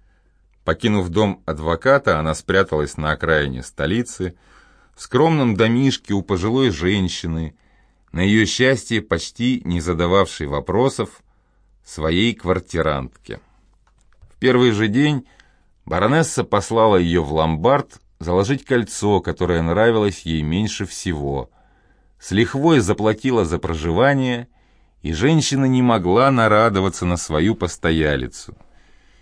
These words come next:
Вечерами, сидя в маленькой комнатушке,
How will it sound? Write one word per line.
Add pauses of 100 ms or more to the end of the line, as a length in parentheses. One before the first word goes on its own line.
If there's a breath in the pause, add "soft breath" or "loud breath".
(120)
Вечерами,
сидя
в
маленькой
комнатушке,